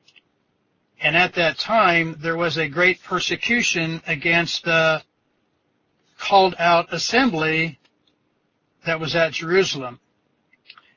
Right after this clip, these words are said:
And they were all scattered abroad throughout the regions of Judea and Samaria, except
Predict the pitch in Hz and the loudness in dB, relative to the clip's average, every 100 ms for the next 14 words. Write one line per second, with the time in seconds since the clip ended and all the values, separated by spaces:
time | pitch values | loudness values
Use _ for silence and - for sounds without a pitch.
0 | _ _ - 165 165 180 160 151 185 208 | _ _ -4 -2 4 4 4 4 4 4
1 | - 196 185 165 147 175 175 170 143 160 | 2 0 2 -2 0 4 4 2 0 2
2 | 175 - 156 175 151 143 156 131 135 175 | 2 0 -4 -4 -4 -6 -8 -8 -8 -2
3 | 185 180 156 147 - 151 160 156 156 - | 0 0 -4 -8 -8 -4 -2 0 -2 -6
4 | 143 - - 156 | -10 -6 -4 -6